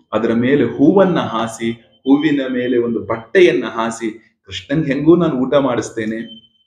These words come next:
ಊಟ ಮಾಡಿಸಿದ್ಮೇಲೆ ಹೇಗೂ ಕಾಲು ಒತ್ತುತ್ತೇನೆ,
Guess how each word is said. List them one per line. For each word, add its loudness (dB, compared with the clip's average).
ಊಟ 0
ಮಾಡಿಸಿದ್ಮೇಲೆ 2
ಹೇಗೂ 0
ಕಾಲು 2
ಒತ್ತುತ್ತೇನೆ, -4